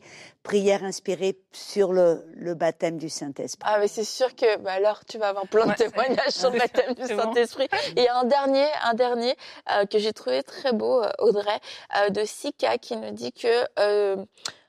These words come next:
Speaker 2: de juillet deux mille seize à deux mille dix-huit, j'ai vécu les moments que je pourrais qualifier de plus sombres de ma vie. On m'avait diagnostiqué des troubles bipolaires et j'ai traversé des phases maniaques et dépressives assez profondes. Et bien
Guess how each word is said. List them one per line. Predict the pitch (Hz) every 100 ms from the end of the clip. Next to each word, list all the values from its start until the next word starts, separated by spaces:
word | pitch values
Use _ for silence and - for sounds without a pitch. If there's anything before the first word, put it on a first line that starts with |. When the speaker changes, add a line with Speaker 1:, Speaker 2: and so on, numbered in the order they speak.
| -
Speaker 2:
de | 220
juillet | 220 240 294
deux | 302
mille | 262 247
seize | 233 262 254
à | 208
deux | 208
mille | 247 254 240
dix-huit, | 226 214 220 254 240 190 - -
j'ai | 220 220
vécu | 233 - 277
les | 269
moments | 233 226 214 240 226 226
que | 220
je | 214
pourrais | - 226
qualifier | 220 220 214 - 233
de | 208
plus | - 214
sombres | - - 269 269 226
de | 208
ma | 214 208
vie. | 196 220 -
On | 214
m'avait | 214 214 214
diagnostiqué | 214 240 233 233 226 - 214 247
des | 226 208
troubles | - 254 226 208
bipolaires | 190 247 - 214 185 214 220 170 - - -
et | 190 220
j'ai | 226
traversé | - 262 247 233 277
des | 233 226
phases | 247 247
maniaques | 226 240 247 247 254
et | 220
dépressives | 220 - 226 - 254 - -
assez | 226 - - 277
profondes. | - - 233 - 226 233 220 - - - -
Et | 208
bien | 294 277